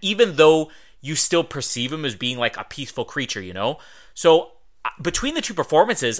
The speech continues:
I think that if you had put Keanu in the original movie with that original script, I think Keanu might have blown Michael Rennie away. And that, that's,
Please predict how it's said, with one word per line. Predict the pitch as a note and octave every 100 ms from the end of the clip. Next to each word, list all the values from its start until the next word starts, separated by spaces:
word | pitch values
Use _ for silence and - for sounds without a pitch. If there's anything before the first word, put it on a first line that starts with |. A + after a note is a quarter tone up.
| -
I | D3+
think | E3 F#3+ F#3
that | D#3+ - - - - - -
if | F#3+ A#3
you | D4
had | A#3
put | - G#3+ -
Keanu | - C#3+ B2 D3+ G#3 G#3+ -
in | C3+ E3+
the | F#3+
original | D3 C#3+ D#3+ D#3
movie | B2+ D3 E3+
with | D3
that | C3+
original | C3+ A#2+ D#3
script, | C3 - D3 - - - - -
I | E3
think | A3+ A3
Keanu | G#3+ D#3+ C#3+ F3
might | A#2+ C#3
have | D3+ C3+
blown | A2+ B2
Michael | A#2+ A2+ C#3+
Rennie | A2 G#2+ C#3
away. | A3 F4 D3 -
And | C#3 D3
that, | D3+
that's, | D3+ -